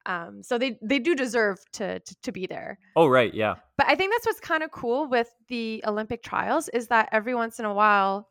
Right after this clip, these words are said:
Speaker 1: or every time, you do see a couple teams or a couple names that you don't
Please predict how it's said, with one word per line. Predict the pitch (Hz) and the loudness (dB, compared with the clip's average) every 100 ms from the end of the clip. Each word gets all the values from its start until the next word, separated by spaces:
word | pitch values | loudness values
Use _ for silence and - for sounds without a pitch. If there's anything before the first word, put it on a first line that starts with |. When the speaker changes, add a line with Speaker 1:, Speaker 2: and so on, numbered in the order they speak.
| _ | _
Speaker 1:
or | 320 | 0
every | 440 453 | 4 2
time, | 302 233 214 220 | 4 2 2 -6
you | 226 247 | -6 -6
do | 208 254 | -4 -8
see | 247 277 | -6 -2
a | 233 | 0
couple | 240 220 226 | 0 0 -2
teams | - 202 214 269 254 | -4 -8 -8 -10 -2
or | 214 | -2
a | 220 | 0
couple | 226 226 | 0 -2
names | 208 208 | -2 -4
that | 214 | -4
you | 202 | -6
don't | 180 196 196 196 | -4 -4 -4 -10